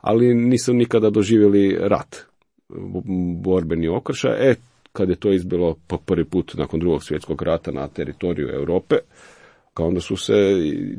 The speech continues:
jednostavno došli iskusiti rat i stavili su se, ponavljam, opet na stranu slabijeg.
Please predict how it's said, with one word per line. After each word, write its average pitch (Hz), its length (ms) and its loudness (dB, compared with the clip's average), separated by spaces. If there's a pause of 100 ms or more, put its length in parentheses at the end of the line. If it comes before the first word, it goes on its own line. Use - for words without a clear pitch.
(760)
jednostavno 82 600 -2
došli 85 600 2 (500)
iskusiti 78 840 0 (100)
rat 87 480 -2 (400)
i 120 120 -4
stavili 85 340 0
su - 120 -8
se, - 120 -8
ponavljam, 78 440 -2
opet - 240 -10
na 71 240 -8
stranu 71 440 -8
slabijeg. - 480 -10